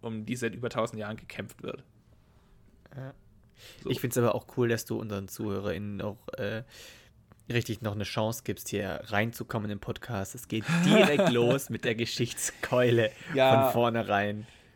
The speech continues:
Speaker 2: Wahnsinn.
Speaker 1: Aber du
Speaker 2: Ähm,
Speaker 1: sollst,
Speaker 2: und
Speaker 1: hab
Speaker 2: dabei
Speaker 1: ich die
Speaker 2: wollte ich nur
Speaker 1: Woche
Speaker 2: wissen, wie's dir geht.
Speaker 1: nicht viel erlebt. So, ich
Speaker 2: Ja, nee, darum geht's gar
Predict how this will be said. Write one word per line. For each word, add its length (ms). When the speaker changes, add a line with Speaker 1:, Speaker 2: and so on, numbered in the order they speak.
Speaker 2:
Wahnsinn. 600
Speaker 1:
Aber 220
du 140
Speaker 2:
Ähm, 40
Speaker 1:
sollst, 320
Speaker 2:
und 60
Speaker 1:
hab 60
Speaker 2:
dabei 140
Speaker 1:
ich 40
die 40
Speaker 2:
wollte 160
ich 80
nur 100
Speaker 1:
Woche 60
Speaker 2:
wissen, 180
wie's 120
dir 140
geht. 280
Speaker 1:
nicht 320
viel 220
erlebt. 600
So, 300
ich 160
Speaker 2:
Ja, 140
nee, 140
darum 260
geht's 200
gar 120